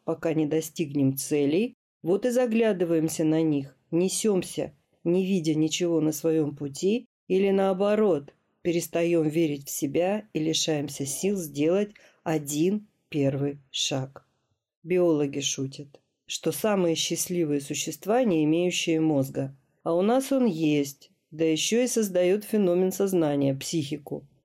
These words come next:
Мы уже знаем, из чего она состоит и в каком узком диапазоне между удовольствием и страданием располагается жизнь, если мы сами не расширяем ассортимент осознаванием чувств и эмоций.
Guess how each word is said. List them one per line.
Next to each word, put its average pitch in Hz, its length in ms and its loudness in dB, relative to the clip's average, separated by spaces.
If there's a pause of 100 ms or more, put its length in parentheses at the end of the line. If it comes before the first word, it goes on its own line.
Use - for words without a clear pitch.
(140)
Мы 208 160 2
уже 247 200 2
знаем, 240 340 2
из 190 80 -2
чего 165 280 0
она 156 180 2
состоит 156 640 -2
и 156 40 -4
в - 80 -12
каком 175 400 -2
узком 170 380 -2
диапазоне 156 720 0
между 143 500 0
удовольствием 151 920 0
и - 20 -4
страданием 143 1000 -2 (200)
располагается 143 1000 -2
жизнь, 143 500 -2 (360)
если 139 360 -2
мы 151 160 2
сами 156 580 0
не 147 120 0
расширяем 151 720 0
ассортимент 147 920 -4
осознаванием 139 880 -2
чувств - 480 -8 (120)
и 147 180 -2
эмоций. 139 560 -2